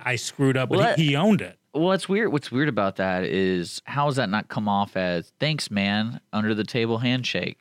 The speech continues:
Speaker 2: Like, why
Speaker 1: I
Speaker 2: would
Speaker 1: think, I don't think it's quite that, but I think
Speaker 2: 'Cause he's a pretty big advocate against certain people in government.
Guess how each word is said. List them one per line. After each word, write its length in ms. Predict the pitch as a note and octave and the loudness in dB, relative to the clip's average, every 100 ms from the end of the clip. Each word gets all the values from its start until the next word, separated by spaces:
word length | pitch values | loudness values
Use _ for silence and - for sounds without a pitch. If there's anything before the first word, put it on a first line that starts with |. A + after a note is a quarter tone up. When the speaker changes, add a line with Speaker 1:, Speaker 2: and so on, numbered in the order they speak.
| - | -8
Speaker 2:
Like, 300 | G2 F#2+ - | -4 -4 -2
why 440 | A2 B2 C3+ C#3 C#3+ | 0 2 2 0 2
Speaker 1:
I 100 | G3 | 2
Speaker 2:
would 140 | C3 | 2
Speaker 1:
think, 280 | A#3+ G#3 - | 2 2 2
I 100 | E3+ | 0
don't 120 | A3+ | 2
think 160 | A3+ G3 | 4 2
it's 140 | D3+ | 0
quite 380 | - B2+ C#3+ F3+ | -4 -2 -2 -2
that, 200 | F#3 G3 | -2 -2
but 80 | D3+ | 0
I 80 | B2+ | 0
think 340 | - E3 D#3+ - - | 0 2 0 -2 -4
Speaker 2:
'Cause 140 | D#3 | -2
he's 160 | C4+ A#3+ | 0 0
a 40 | |
pretty 300 | C#3 D#3+ F3 | 2 2 2
big 240 | C3+ C3+ G2+ | 2 2 0
advocate 760 | - G#2+ G#2+ G#2 - F#2 E2 - _ _ _ _ _ G#2 | 0 0 0 -2 -2 -2 -4 -8 _ _ _ _ _ -6
against 720 | G2 A2+ G#2+ G2+ - - - _ _ _ _ - | -2 0 0 -2 -6 -8 -16 _ _ _ _ -8
certain 380 | - B2 G2 | -2 -2 -2
people 500 | G2 G#2+ - G2 F2+ F2+ | -6 -6 -2 -2 -2 -2
in 80 | |
government. 480 | F2 F2+ D#2 - - | -4 -6 -8 -16 -18